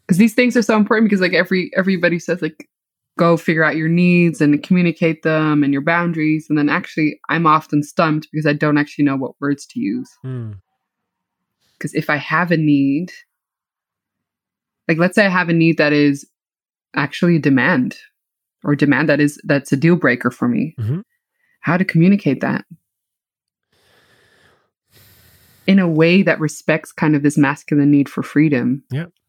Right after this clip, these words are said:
Speaker 1: And that's what I find so difficult sometimes.
Speaker 2: Let's try it.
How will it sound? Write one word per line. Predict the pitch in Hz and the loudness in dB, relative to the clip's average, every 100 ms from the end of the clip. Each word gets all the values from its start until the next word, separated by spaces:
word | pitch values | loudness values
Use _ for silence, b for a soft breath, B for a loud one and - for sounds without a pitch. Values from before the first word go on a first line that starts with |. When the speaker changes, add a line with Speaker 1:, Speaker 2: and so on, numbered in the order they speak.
| _ _ _ _ _ _ _ - | _ _ _ _ _ _ _ 0
Speaker 1:
And | 143 | 0
that's | 160 - | 0 0
what | 156 | -2
I | 139 | -2
find | 147 139 | -2 -2
so | - - 156 | -4 0 0
difficult | 156 151 147 135 - | 2 -2 -4 -6 -4
sometimes. | 135 131 131 135 147 - _ _ _ 127 | -4 -2 -4 -4 -6 -16 _ _ _ -6
Speaker 2:
Let's | 117 - | -6 -6
try | 147 151 | -8 -8
it. | 113 | -10